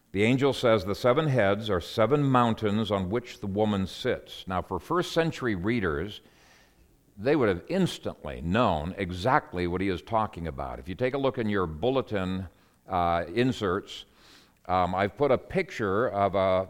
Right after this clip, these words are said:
very common coin. There's other coins like this that, uh, people would have had in their pockets, they would have seen, uh, and it's a woman sitting on the seven hills of Rome. And, uh, back then, any of them would have known,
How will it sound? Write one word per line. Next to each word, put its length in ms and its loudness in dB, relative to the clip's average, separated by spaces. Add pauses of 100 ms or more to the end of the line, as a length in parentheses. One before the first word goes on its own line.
(140)
very 260 2
common 380 2
coin. 280 0
There's 180 0
other 200 2
coins 400 0
like 340 0
this 320 -4
that, 400 -2 (520)
uh, 140 2
people 340 2
would 100 4
have 100 2
had 200 6
in 80 4
their 120 2
pockets, 600 0
they 140 0
would 140 0
have 120 -4
seen, 520 -2 (200)
uh, 440 2
and 140 0
it's 120 -4
a 40 -2
woman 480 4
sitting 380 2
on 220 4
the 100 0
seven 380 0
hills 560 0
of 180 -4
Rome. 380 2 (800)
And, 440 0
uh, 100 2
back 360 2
then, 300 2
any 300 0
of 120 0
them 380 0
would 140 2
have 140 -2
known, 480 0